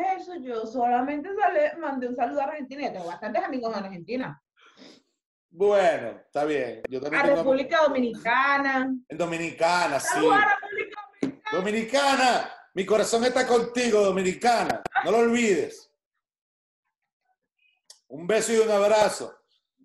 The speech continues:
Speaker 1: Ay, no puedo,
Speaker 2: Así
Speaker 1: no
Speaker 2: que
Speaker 1: puedo.
Speaker 2: bueno, eh, hemos llegado al final porque por compromisos de Laudi amamantísticos, eh, <laughs> estamos complicados de tiempo, pero, pero bueno, vamos, vo-, vamos poco a poco, poco a poco. Con el apoyo de ustedes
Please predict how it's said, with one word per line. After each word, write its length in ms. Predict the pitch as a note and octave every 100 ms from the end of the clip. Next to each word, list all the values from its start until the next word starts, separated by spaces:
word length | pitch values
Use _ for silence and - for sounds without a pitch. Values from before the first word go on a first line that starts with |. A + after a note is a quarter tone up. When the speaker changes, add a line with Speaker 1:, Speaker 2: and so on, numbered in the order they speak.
| _ _ _ _ _ _ _ _ _
Speaker 1:
Ay, 500 | D4+ B3 A3 G3+ G3
no 240 | G3 F3+ F3+
puedo, 180 | F#3+
Speaker 2:
Así 160 | F3 -
Speaker 1:
no 40 |
Speaker 2:
que 60 | A3
Speaker 1:
puedo. 120 | A#3
Speaker 2:
bueno, 240 | G3+ D3 G#2+ - _ -
eh, 680 | F3+ F3 E3+ D#3+ C3+ A2+ G#2+ _ - - _
hemos 240 | D3 G3 A#3+
llegado 240 | A3 G3
al 80 | A3
final 440 | G#3+ E3 D#3+ E3
porque 560 | F#3+ E3 C#3 A2 G#2 -
por 140 | B2+
compromisos 920 | A#2 C3 C3+ C3+ C3 G3 G3+ F3+ D3+
de 140 | C#3 C#3
Laudi 320 | C3 C#3 F#3
amamantísticos, 1120 | F#3+ D#3 C3+ B2 E3 F3 - A3+ A#3+ A3+ - - _ _ _ _ _
eh, 520 | C#3 D#3 D3 B2 A#2+
<laughs> 320 | D#3+ D3 C#3+ C#3+
estamos 300 | C3 C#3 D3+
complicados 500 | G3+ E3 C#3+ F3 F3
de 60 |
tiempo, 320 | F3+ F#3+ G3 A3+
pero, 320 | D3 A#2 - _ _ _ -
pero 160 | C3+
bueno, 220 | E3 C#3+
vamos, 360 | A#2+ C3 F3 E3+
vo-, 280 | C3+ D3+ D3
vamos 200 | D3 F#3+
poco 220 | G3+ F#3+ F#3+
a 100 | C3+
poco, 280 | A#2+ G#2+
poco 200 | A#2 D3
a 80 | D3+
poco. 300 | A#2+ G2+ F#2 -
Con 120 | A#2+
el 60 | A#2+
apoyo 280 | A#2+ D#3
de 60 | F#3
ustedes 380 | C3 - G#3+ G#3+